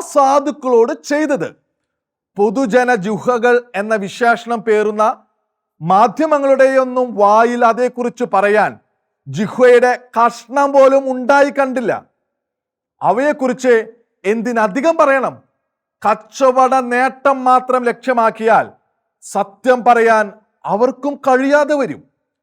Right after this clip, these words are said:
പക്ഷേ പ്രവാചക നിന്ദയെന്ന് കേട്ടാലുടൻ പൊട്ടിത്തെറിക്കുന്നവരെ ഒരു കാര്യം ഓർമ്മിപ്പിക്കാതെ വയ്യ. മുട്ടരുതെന്നെ,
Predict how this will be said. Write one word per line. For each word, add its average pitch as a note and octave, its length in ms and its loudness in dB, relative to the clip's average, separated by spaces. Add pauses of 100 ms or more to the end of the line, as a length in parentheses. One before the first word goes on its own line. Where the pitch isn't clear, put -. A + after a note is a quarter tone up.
(420)
പക്ഷേ G3+ 320 0 (480)
പ്രവാചക B3 720 0
നിന്ദയെന്ന് C#4 580 -2
കേട്ടാലുടൻ A3 720 2 (560)
പൊട്ടിത്തെറിക്കുന്നവരെ A3+ 1160 -2 (300)
ഒരു A#3+ 180 -4
കാര്യം G#3 420 -2
ഓർമ്മിപ്പിക്കാതെ F3+ 680 -4
വയ്യ. B2+ 240 -6 (1160)
മുട്ടരുതെന്നെ, A3 1000 -2